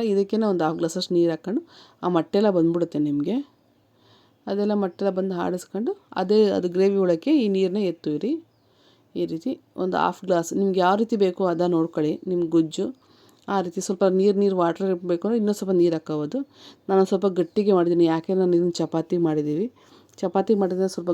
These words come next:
ಗಟ್ಟಿಯಾಗಿ ಗೊಜ್ಜು ಮಾಡಿದ್ದೀನಿ ನಾನು ಇದನ್ನು. ಹಂಗಾಗಿ ಇದೆಲ್ಲ ಪೂರಿಗೆ ಮತ್ತು ದೋಸೆಗೆ, ಚಪಾತಿಗೆ ಚೆನ್ನಾಗಿರುತ್ತೆ. ನಮ್ಮ ಮನೇಲಿ ಮಧ್ಯಾಹ್ನ ಟೈಮ್ ಅಡುಗೆ ಅಂತಂದರೆ ಚಪಾತಿನೇ ಜಾಸ್ತಿ ಮಾಡ್ತೀವಿ. ಕರ್ನಾಟಕದಾಗಿದ್ರೆ ಮುದ್ದೆ ಇರೋದು,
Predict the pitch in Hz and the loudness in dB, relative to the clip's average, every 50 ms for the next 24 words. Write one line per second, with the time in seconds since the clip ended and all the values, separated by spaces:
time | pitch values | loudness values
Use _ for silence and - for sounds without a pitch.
0 | 160 165 151 - - 180 180 180 175 170 160 147 151 160 156 156 156 156 151 156 | -2 -2 -4 -2 -2 -2 -2 -2 0 0 -2 -2 0 -2 -4 -4 -2 -4 -4 -4
1 | 147 143 143 143 143 151 143 147 226 320 339 - _ _ _ _ _ _ _ _ | -4 -4 -4 -4 -4 -2 -2 -2 -2 -4 -6 -8 _ _ _ _ _ _ _ _
2 | _ _ _ _ _ _ _ _ _ _ _ _ _ _ _ _ _ _ _ _ | _ _ _ _ _ _ _ _ _ _ _ _ _ _ _ _ _ _ _ _
3 | _ _ _ _ _ _ _ _ _ _ 202 196 196 202 202 202 202 208 202 - | _ _ _ _ _ _ _ _ _ _ -8 -6 -4 -4 -4 -4 -4 -6 -6 -6
4 | - - 214 208 233 220 233 233 - 214 208 214 208 220 214 202 202 214 208 208 | -6 -8 -2 0 0 0 0 -2 -2 0 2 4 4 4 2 2 2 0 2 2
5 | 208 202 202 196 196 - - 196 196 196 190 190 185 - - 175 175 175 180 196 | 2 2 0 -2 -2 -2 -2 0 2 2 2 0 -2 -6 -8 -4 -2 0 0 0
6 | 196 - 208 190 180 180 185 185 180 185 180 - - _ _ _ _ _ - - | 0 0 0 0 0 0 0 0 0 0 -2 -4 -8 _ _ _ _ _ -20 -20
7 | 277 - - 175 165 - 185 180 180 190 180 185 175 - 180 165 165 165 160 160 | -18 -12 -8 -8 -6 -4 -6 -4 -4 -4 -4 -4 -4 -2 -4 -2 -2 -4 -6 -6
8 | - 156 - - 185 - _ _ 214 175 160 156 175 180 180 180 180 185 190 190 | -10 -14 -14 -16 -20 -20 _ _ -8 -4 -2 0 0 0 0 0 0 0 0 2
9 | 190 185 180 175 165 160 165 175 175 175 175 185 185 175 160 156 156 156 175 175 | 0 0 0 0 -2 -2 -2 -2 -2 0 0 -2 -2 -2 -2 -2 -2 -2 -2 -4
10 | 170 175 165 170 170 - 160 147 - 156 147 - - 165 165 160 156 143 147 - | -4 -4 -4 -6 -6 -6 -8 -8 -8 -8 -8 -4 -2 -2 -2 -2 -4 -6 -8 -8
11 | - 160 160 160 160 - - 180 180 - - - - - - - _ _ - - | -8 -8 -8 -8 -8 -10 -12 -14 -14 -14 -14 -18 -20 -20 -20 -20 _ _ -8 -6
12 | 180 175 185 185 185 190 190 185 180 180 175 170 180 185 180 170 160 156 170 180 | -2 0 0 0 2 2 0 0 0 0 -2 -2 -2 -2 -2 -4 -4 -2 0 2
13 | 175 170 165 156 156 170 | 2 4 2 2 0 -2